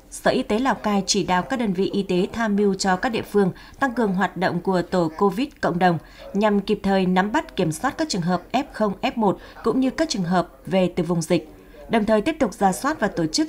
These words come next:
tiêm vaccine phòng covid mười chín cho người dân từ mười tám tuổi trở lên, đẩy nhanh tiến độ tiêm cho trẻ từ mười hai đến mười tám tuổi, tiêm mũi bổ sung và nhắc lại cho các đối tượng đủ điều kiện, đẩy mạnh điều trị F không tại nhà đối với các trường hợp đủ điều kiện, đăng ký tham gia chương trình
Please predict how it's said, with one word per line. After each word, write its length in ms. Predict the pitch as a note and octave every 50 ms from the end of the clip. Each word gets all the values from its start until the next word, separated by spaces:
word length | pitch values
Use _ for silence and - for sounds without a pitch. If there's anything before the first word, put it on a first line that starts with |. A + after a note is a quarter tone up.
| - -
tiêm 180 | A#3 A3 G#3 G3
vaccine 500 | A3+ C#4+ C#4+ - - - A#3+ A3 G3 F3+
phòng 200 | F3+ F#3+ F3+ E3+ F3
covid 260 | G3 G3+ A#3 D4 -
mười 140 | G3+ F3+ F3 F3
chín 160 | - F3+ F#3+ G3
cho 100 | - G#3+
người 160 | F#3+ F3+ F3+
dân 220 | E3+ - G3 F#3+ F3+
từ 120 | F3+ F3+ E3+
mười 160 | E3 F3 E3+ E3+ -
tám 160 | F3 F3 G3+ - -
tuổi 140 | B3 G3+ E3+ -
trở 140 | - F3+ E3+
lên, 220 | F3 G3 G3 F#3 - - - - - - - -
đẩy 160 | F#3 G#3 G3+
nhanh 260 | F#3 G3 B3 B3+ B3
tiến 300 | A#3+ - A3 G3+ G#3 C#4
độ 200 | C4+ C4 G#3+ - D#3+ -
tiêm 160 | - A3+ A3 G#3+ G#3 G3 -
cho 220 | - G#3 F#3+ F#3+ F#3
trẻ 200 | - G3+ F3+ E3 -
từ 100 | F3 E3+
mười 140 | F3+ F3+ E3+
hai 220 | D#3+ G3 G3+ F#3+
đến 180 | E3 E3 F3 A#3+
mười 100 | B3 G3
tám 220 | - - F3 G3+
tuổi, 300 | - B3+ A3+ F3 C#3 - - - - - - -
tiêm 160 | C4 C4+ B3+
mũi 120 | B3 C#4
bổ 180 | B3+ C4+ G#3 F3
sung 320 | - - G#3+ G#3+ G3+ G3 E3+
và 140 | F#3+ F3+ F3
nhắc 320 | E3+ E3+ G3 C#4+ D4+ -
lại 220 | A3 G#3 - G2+ D#3
cho 280 | - - G3 F#3 F3+ F3
các 260 | F3 - C4+ - -
đối 180 | A3 G3 G3 B3
tượng 260 | - B3+ A#3+ - - - -
đủ 160 | G3+ G3 E3
điều 140 | D#3+ F3+ E3+
kiện, 260 | - G3 F#3 - - - - - - - - - -
đẩy 140 | F#3+ G#3 G3
mạnh 260 | G3+ G#3+ - G3+ F#3
điều 120 | G#3+ G3+ F#3+
trị 160 | - - - -
F 80 | D4 D#4 -
không 240 | - B3 A3+ G#3+ G3+ -
tại 120 | F#3 -
nhà 260 | F3 F3+ F#3+ F3+ F3
đối 180 | E3 D#3 F3 E3+
với 100 | F3+ A3+
các 200 | - - D#4+ D#4+
trường 140 | - G3+ F3
hợp 220 | E3+ F3+ E3 -
đủ 140 | D#3+ F3+ D#3
điều 140 | D3 F3+ F3
kiện, 240 | F3 - F#3+ - - - - - - - - - -
đăng 160 | F#3+ A3 G#3+
ký 160 | - G#3 G3+
tham 180 | G3+ A#3 A#3+ G3+
gia 200 | F#3+ - G3+ F#3+
chương 180 | F#3+ G3+ F#3 F3+
trình 200 | - F#3+ F3